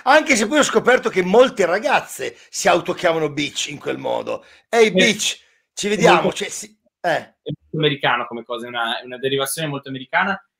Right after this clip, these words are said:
Speaker 2: e a me non piace, non, cioè, proprio non, eh, io trovo che i valori del femminismo siano stati troppo combattuti per essere distrutti in questo modo con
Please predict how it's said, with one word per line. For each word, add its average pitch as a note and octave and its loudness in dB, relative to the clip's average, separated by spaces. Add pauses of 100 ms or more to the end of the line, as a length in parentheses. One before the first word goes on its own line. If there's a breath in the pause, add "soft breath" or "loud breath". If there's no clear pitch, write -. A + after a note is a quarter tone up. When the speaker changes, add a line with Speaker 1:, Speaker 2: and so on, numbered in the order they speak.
(120)
Speaker 2:
e C#3 0
a C#3 0
me F3+ 2
non C#3 -2
piace, A2+ -6
non, B2 -8
cioè, C#3 -6
proprio D3 -4
non, C3+ -4
eh, A#2+ -2
io D#3 -2
trovo D#3+ 0
che D3+ -4
i C#3 0
valori D3+ 2
del D3+ -4
femminismo D#3+ -2
siano C#3 -6
stati D3+ -8
troppo E3+ -6
combattuti D3+ -6
per C#3 -6
essere C3 -6
distrutti A#2+ -12
in A2+ -10
questo - -14
modo A#2 -8
con A#2 -10